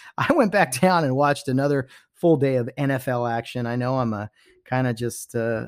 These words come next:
a glutton for punishment or whatever, whatever the, the saying goes. Uh, I'm probably saying it wrong, as my good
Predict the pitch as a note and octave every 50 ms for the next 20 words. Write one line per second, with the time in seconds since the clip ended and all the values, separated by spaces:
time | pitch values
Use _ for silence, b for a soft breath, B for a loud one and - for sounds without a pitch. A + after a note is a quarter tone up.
0 | - - A#2+ A2+ B2+ C3+ C3 C3 - - A#2+ - C#3+ D3 C#3 - - C#3+ C#3 C3+
1 | A#2+ A2+ C3 E3+ F#3+ F3 D#3 C#3 D3+ F3+ F3+ E3 C3+ A#2+ A2+ G#2 G2+ G#2 G2+ -
2 | _ - A2 - - A#2+ A#2 A2+ A#2 A2+ A2 G#2+ G#2 - b b b b b b
3 | _ - A2+ A2 A2 A2+ A2+ - - B2+ B2 A#2 - - - A#2 A2 A2 G#2 G2+
4 | G#2 G#2 G#2 A2 G#2+ G2 G#2 G2 G2+ G2 - A2 G2